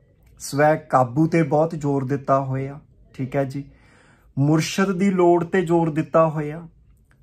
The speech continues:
ਬਿਰਧ ਅਵਸਥਾ 'ਤੇ ਜ਼ੋਰ ਦਿੱਤਾ ਹੋਇਆ, ਠੀਕ ਹੈ, ਔਰ ਮਨੁੱਖ ਨੂੰ ਇਸ ਸੰਸਾਰ ਤੋਂ ਨਿਰਲੇਪ ਹੋ ਕੇ, ਮਾਨਸਿਕ ਤੌਰ 'ਤੇ ਨਿਰਲੇਪ ਹੋ ਕੇ ਚੱਲਣ 'ਤੇ ਜ਼ੋਰ ਦਿੱਤਾ ਹੋਇਆ।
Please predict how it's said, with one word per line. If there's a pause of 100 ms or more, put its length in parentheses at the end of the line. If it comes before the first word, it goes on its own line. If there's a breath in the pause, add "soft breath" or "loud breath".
(120)
ਬਿਰਧ
ਅਵਸਥਾ
'ਤੇ
ਜ਼ੋਰ
ਦਿੱਤਾ
ਹੋਇਆ, (520)
ਠੀਕ
ਹੈ, (360 loud breath)
ਔਰ
ਮਨੁੱਖ
ਨੂੰ
ਇਸ
ਸੰਸਾਰ
ਤੋਂ
ਨਿਰਲੇਪ
ਹੋ
ਕੇ,
ਮਾਨਸਿਕ
ਤੌਰ
'ਤੇ
ਨਿਰਲੇਪ
ਹੋ
ਕੇ
ਚੱਲਣ
'ਤੇ
ਜ਼ੋਰ
ਦਿੱਤਾ
ਹੋਇਆ।